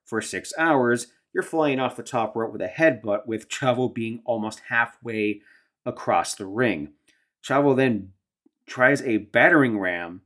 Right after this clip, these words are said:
on Benoit. He goes for a springboard nothing and is immediately locked in the crossface in the process. Chavo Guerrero taps out. Benoit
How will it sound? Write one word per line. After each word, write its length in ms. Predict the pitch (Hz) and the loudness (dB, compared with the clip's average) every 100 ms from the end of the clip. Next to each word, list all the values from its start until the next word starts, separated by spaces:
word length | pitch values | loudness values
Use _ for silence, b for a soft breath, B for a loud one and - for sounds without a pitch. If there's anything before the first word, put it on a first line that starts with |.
| _ _ b b _ _ - | _ _ b b _ _ -4
on 240 | 110 98 | -2 -2
Benoit. 520 | 95 101 101 92 90 | 0 0 0 0 0
He 100 | 120 | 0
goes 240 | 120 160 196 | 2 2 4
for 160 | 151 | 2
a 60 | 127 | 2
springboard 920 | - - 151 202 175 175 165 139 120 - _ _ - | 0 0 2 2 2 2 4 2 -4 -18 _ _ -12
nothing 720 | 110 139 190 127 110 110 110 b b b _ 135 | -2 0 0 0 -2 -2 -8 b b b _ -2
and 160 | 135 | 2
is 160 | 135 123 | 2 2
immediately 880 | 139 147 190 165 151 127 107 107 - - - _ | 0 0 0 2 0 0 -4 -4 -6 -6 -10 _
locked 340 | 131 131 - - | 0 0 0 -6
in 160 | 202 165 | 0 2
the 80 | 120 | 0
crossface 800 | - 107 92 - - 95 95 104 | 0 0 2 0 -6 -4 -2 -4
in 120 | 87 | -8
the 80 | 85 | -12
process. 840 | - 113 104 - 107 107 - - _ _ - | 0 2 2 2 0 0 -2 -8 _ _ -10
Chavo 420 | - 117 104 101 | 0 0 0 -2
Guerrero 640 | 107 117 151 113 104 104 _ _ - | 2 6 6 6 2 -2 _ _ -8
taps 380 | 92 78 - - | -2 -2 -4 -2
out. 340 | 104 110 110 - _ _ _ _ - | 2 2 2 -8 _ _ _ _ -8
Benoit 600 | 110 110 101 95 92 | -4 -2 -2 -2 -4